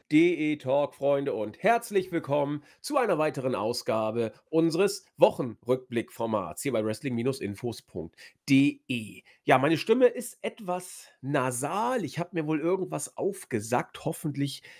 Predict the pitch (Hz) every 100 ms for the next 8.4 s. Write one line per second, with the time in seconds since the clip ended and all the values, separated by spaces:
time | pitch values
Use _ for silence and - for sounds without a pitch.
0 | - 117 139 147 - - - 117 156 196
1 | 180 196 - 135 139 151 151 - 160 -
2 | 147 - - 127 135 - 127 117 131 143
3 | 120 113 120 - 110 - 95 131 143 -
4 | - - _ 131 135 123 120 120 - 110
5 | - 107 107 - _ 135 147 - - 120
6 | 120 127 127 127 - _ - 185 185 202
7 | - - 220 202 180 135 170 - 156 131
8 | 135 127 -